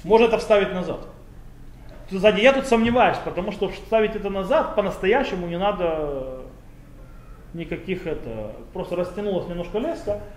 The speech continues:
Э, большого профессионализма не надо глобально, но всё равно это стекло вставить, всё равно выпадет.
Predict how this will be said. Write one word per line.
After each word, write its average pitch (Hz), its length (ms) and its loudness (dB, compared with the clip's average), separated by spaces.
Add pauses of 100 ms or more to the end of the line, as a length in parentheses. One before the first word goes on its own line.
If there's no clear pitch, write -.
(220)
Э, 170 380 -2 (440)
большого 170 360 4
профессионализма 208 680 2
не 202 140 2
надо 165 680 2
глобально, 185 680 0 (240)
но 170 120 -6
всё 185 140 -4
равно 226 200 2
это 208 120 0
стекло 196 320 2
вставить, 202 280 -4
всё 175 80 -6
равно 175 140 -2
выпадет. 139 340 -8